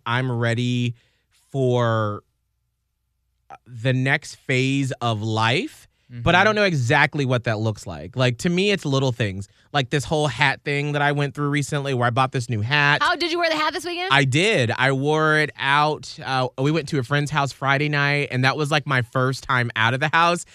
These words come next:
Speaker 1: And my friend whose house we went to, he's very fashion forward, and he was like, "Bitch, did you wear this just so you could, like, get comfortable with it?" I was like, "Absolutely." Like, I just wanted to go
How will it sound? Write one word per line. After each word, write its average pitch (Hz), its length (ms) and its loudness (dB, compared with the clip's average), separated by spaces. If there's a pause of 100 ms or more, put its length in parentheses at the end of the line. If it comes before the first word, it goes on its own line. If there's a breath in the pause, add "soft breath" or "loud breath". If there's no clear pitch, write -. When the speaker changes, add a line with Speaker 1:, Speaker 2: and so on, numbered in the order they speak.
(180 soft breath)
Speaker 1:
And 131 160 -4
my 135 140 2
friend 135 480 0
whose 135 240 0
house 127 260 2
we 143 60 -2
went 120 220 -2
to, 135 100 -4
he's 131 160 0
very 127 260 0
fashion 117 460 -2
forward, 117 320 -4
and 120 80 -4
he 120 100 -2
was 117 160 -4
like, 120 240 0 (340 soft breath)
"Bitch, 208 220 2
did 202 160 0
you 302 120 2
wear 214 260 4
this 214 200 4
just 185 240 2
so 208 60 2
you 180 160 2
could, 185 160 -2
like, 151 240 2
get 160 200 0
comfortable 156 440 0
with 165 140 2
it?" 127 100 0
I 135 60 0
was 135 100 0
like, 135 180 -2
"Absolutely." 120 640 0
Like, 127 140 2
I 156 100 4
just 156 160 -2
wanted 165 220 -2
to 196 80 -4
go 175 280 2